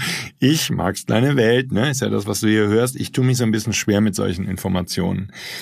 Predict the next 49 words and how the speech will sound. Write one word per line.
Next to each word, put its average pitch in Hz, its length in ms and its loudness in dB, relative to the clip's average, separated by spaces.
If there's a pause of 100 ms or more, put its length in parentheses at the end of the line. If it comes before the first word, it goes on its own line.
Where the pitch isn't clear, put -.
(220)
Auf 127 160 -2
der 135 120 0
anderen 143 200 2
Seite 143 300 2
tue 139 140 2
ich 127 80 0
mich 135 180 0
auch 117 100 -2
wieder 120 180 0
leicht, 117 520 0
weil 127 280 2
das, 123 280 0
was 127 180 0
du 135 180 0
glaubst, 127 640 0
wird 123 360 0
wahr. 131 340 2
Das 98 220 -4
heißt, 117 280 -2 (400)
ich - 200 -2
hab 131 120 0
mal 127 220 4
gelesen 123 460 2
in 123 120 0
einem 117 140 0
Buch, 131 240 2
und 120 100 2
das 110 140 0
finde 120 240 0
ich 107 80 -4
dann 110 180 -2
fast 123 240 0
schon 117 180 0
wieder 113 220 0
schönen 117 360 0
Humor, 107 440 2 (800)
„Wenn 139 260 2
du 147 140 2
wirklich 165 380 2
und 143 80 0
absolut 156 500 0
und 139 100 0
felsenfest 151 600 0
davon 143 240 0
überzeugt 143 440 0
bist, 131 200 0
dass 135 140 -2
du 147 100 -2
danach 139 400 2